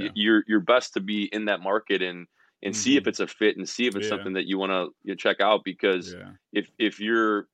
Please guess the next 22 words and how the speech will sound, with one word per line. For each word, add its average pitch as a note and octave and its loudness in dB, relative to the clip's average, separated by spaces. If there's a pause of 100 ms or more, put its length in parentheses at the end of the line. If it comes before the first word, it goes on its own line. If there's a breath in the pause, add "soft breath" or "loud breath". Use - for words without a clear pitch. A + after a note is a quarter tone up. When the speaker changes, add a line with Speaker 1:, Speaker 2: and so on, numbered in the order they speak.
Speaker 1:
if G#2 -8
you A2 -6
close B2+ 0
off A#2 0
si-, - -10
situations G2+ -6
like F#2 -4
that, F#2 0 (460)
um, F#2 -4
I G2+ -4
think, G#2 -2
one, G#2+ -2 (440)
you F#2+ -16
kinda G#2+ 2
motivate G#2 0
that G2 -2
player G#2 0
to F#2 -6
come F#2+ -6
get G2+ -4
you F#2 -2
later, G2 0